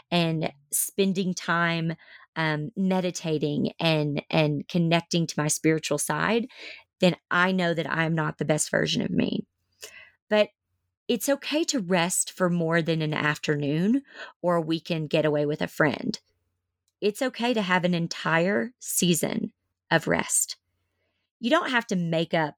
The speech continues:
for rest by overworking after you rest. You don't have to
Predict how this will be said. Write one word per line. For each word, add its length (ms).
for 140
rest 400
by 240
overworking 760
after 340
you 180
rest. 460
You 140
don't 180
have 160
to 140